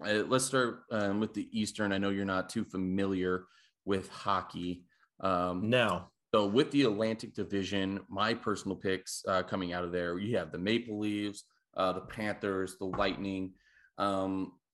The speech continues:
Speaker 1: those are gonna be the three that guaranteed come out of there. Wild card team p-,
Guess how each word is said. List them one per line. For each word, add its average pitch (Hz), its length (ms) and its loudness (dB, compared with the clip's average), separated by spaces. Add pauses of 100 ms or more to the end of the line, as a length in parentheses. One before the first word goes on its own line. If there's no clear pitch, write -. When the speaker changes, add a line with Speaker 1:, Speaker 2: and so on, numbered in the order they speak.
Speaker 1:
those 107 280 0
are - 20 -8
gonna 110 140 -2
be 104 60 -4
the 101 100 -2
three 104 300 -4
that 92 180 -2
guaranteed 98 480 -6
come 98 160 -4
out 92 100 2
of 90 80 0
there. 95 220 2
Wild 101 460 -2
card 104 480 0
team 98 680 -4 (960)
p-, - 100 -18